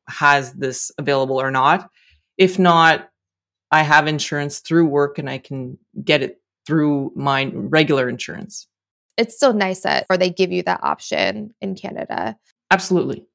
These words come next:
Speaker 1: Absolutely. It's wonderful. Not having to deal with insurance is wonderful. Like, just being able to go and it's free and you don't need to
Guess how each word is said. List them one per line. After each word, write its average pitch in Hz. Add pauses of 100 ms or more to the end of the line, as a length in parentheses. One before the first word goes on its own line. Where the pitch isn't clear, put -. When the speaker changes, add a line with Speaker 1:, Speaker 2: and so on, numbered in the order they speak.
(100)
Speaker 1:
Absolutely. 170
It's 175
wonderful. 147
Not 165
having 190
to 180
deal 156
with 160
insurance 151
is 143
wonderful. 131
Like, 131
just 143
being 165
able 160
to 160
go 143
and 156
it's -
free 147
and 156
you 147
don't 147
need 151
to 147